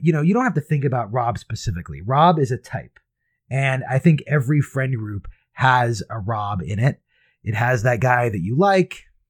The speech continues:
you invite to places, uh, but is also kind of a dick. And I want people who are listening to think about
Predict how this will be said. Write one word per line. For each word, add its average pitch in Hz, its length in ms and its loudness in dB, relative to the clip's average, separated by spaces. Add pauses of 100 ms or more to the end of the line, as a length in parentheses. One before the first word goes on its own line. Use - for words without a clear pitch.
(100)
you 95 120 -12
invite 156 220 2
to - 60 -6
places, 156 600 0 (460)
uh, 127 420 2
but 143 220 -4
is 156 160 -4
also 165 300 2
kind 147 200 0
of 131 60 -4
a 135 60 -2
dick. 123 400 -4
And 135 140 -12
I 139 40 -4
want 170 320 0 (280)
people 185 280 0
who 170 100 2
are 151 100 0
listening 127 380 -6
to 117 80 -8
think 170 260 -2
about 127 400 -2